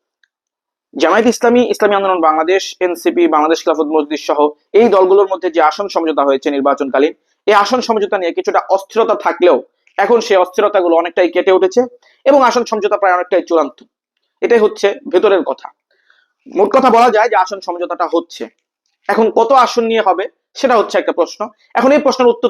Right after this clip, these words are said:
তো এই দলগুলো সিনিয়র এবং নীতি নির্ধারণী পর্যায়ের নেতৃবৃন্দই দিতে পারবেন এবং তারা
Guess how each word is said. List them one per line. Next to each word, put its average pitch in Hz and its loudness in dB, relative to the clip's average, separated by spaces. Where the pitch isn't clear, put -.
তো 208 0
এই 214 6
দলগুলো 196 2
সিনিয়র 196 0
এবং 180 0
নীতি 190 0
নির্ধারণী 190 -2
পর্যায়ের 170 0
নেতৃবৃন্দই 180 4
দিতে 175 0
পারবেন 214 2
এবং 220 2
তারা 185 2